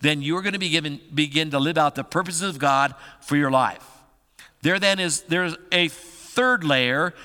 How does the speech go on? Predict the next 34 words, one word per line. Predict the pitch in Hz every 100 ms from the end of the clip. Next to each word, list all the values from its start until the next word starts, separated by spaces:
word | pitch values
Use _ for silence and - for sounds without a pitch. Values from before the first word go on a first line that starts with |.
| -
that | 147
I | 151 151 -
add | 170 165 156 127 -
to | 156
this | 139 151 143 - - - _ -
purpose-driven | 170 160 156 - - 127 156 135
life, | 120 113 175 - - - - _ _ 139
and | 147
that | 180 190
is | 165
a |
life | 170 180 175
devoted | 165 147 170 165 151 - - _
to | 160
serving. | 156 - 208 180 123 76 - _ _ _ - _ _ _
So | - 151
it's | 147
a | 139
life | 139 147 135
of | 120
worship, | 120 175 - 214 131
it's | -
a |
life | 120 127 139
of | -
connection, | 123 127 175 - 208 214 - - - -
and | 123
now | 127 160 170 175
it's | 147
a | 151
life | 143 135
of | 135
serving. | - - 143 110 82 67 _ _ _ - - -
So | 175 190